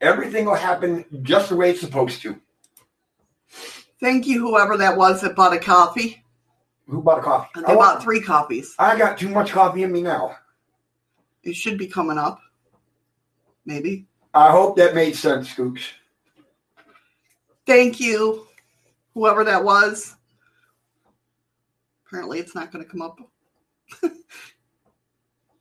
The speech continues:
Speaker 2: <laughs> Nicole. Today we're all assholes, L O L, but
Speaker 1: But nice
Speaker 2: sweet,
Speaker 1: ones.
Speaker 2: but sweet and nice ones.
Speaker 1: <laughs>
Speaker 2: She's like, "Well, I am."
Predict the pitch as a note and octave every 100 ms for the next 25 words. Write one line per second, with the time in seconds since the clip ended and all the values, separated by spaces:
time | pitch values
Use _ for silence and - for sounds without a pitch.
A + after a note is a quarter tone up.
0 | _ _ _ _ _ _ _ _ _ _
1 | _ D#3+ - F3+ F#3 F3 F3+ E3 E3 D#3
2 | D3 D3 - - - _ _ F#3+ F#3 F3+
3 | F3 D#3+ E3+ F3+ C#3+ - D3+ C3+ - -
4 | - _ _ D3 C#3+ C#3+ D3 D3 C#3 -
5 | F3 - D3+ D3+ - D#3+ - - D#3 C#3
6 | D#3 E3 - - F3+ - D#3+ - - -
7 | - - - _ _ _ _ _ - _
8 | _ _ _ _ _ - G3 G3+ F#3 F3+
9 | E3+ E3+ F3 F3 B2+ E3 -